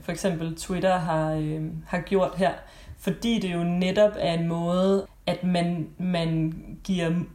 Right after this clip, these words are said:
flere mulighed for at kigge på, hvad er det i grunden for noget teknologi, vi udvikler, hvad er det for noget, øh, teknologi, øh, vi søsætter. Og på den måde, så kan man sige, at, øh,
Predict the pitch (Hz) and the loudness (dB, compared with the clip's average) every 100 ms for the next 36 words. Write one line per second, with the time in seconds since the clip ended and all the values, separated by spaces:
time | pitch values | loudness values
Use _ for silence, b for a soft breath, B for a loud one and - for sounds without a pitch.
0 | - - - - - 202 202 226 220 202 | -18 -20 -20 -8 0 2 6 6 6 6
1 | 202 214 190 160 156 - 165 180 - 160 | 6 4 4 2 -2 0 0 0 -4 -8
2 | - 190 196 - 170 - 165 165 170 196 | -2 -2 0 -2 -4 -4 -2 0 4 4
3 | 196 190 190 170 156 180 175 165 185 180 | 2 2 2 0 -2 0 0 -2 -4 -2
4 | 175 160 175 170 180 233 240 240 214 190 | -4 -4 -6 -4 -2 0 2 0 0 0
5 | 175 139 175 202 202 180 175 170 170 B | 2 2 4 2 0 -2 0 -2 -4 B
6 | B B - 160 156 - 175 170 165 185 | B B -4 -2 -2 -2 -2 0 -2 0
7 | 202 165 - - 175 160 160 156 170 180 | 0 0 -8 -6 -4 0 0 -2 -2 -4
8 | 170 - - 208 202 185 - 160 - b | -4 -10 -2 0 0 -2 -2 -4 -6 b
9 | b b b - 185 190 240 240 202 208 | b b b 0 2 2 2 4 4 4
10 | 208 220 226 208 202 202 202 202 180 175 | 2 0 2 2 2 2 2 0 0 -2
11 | - 175 170 | -2 -4 -4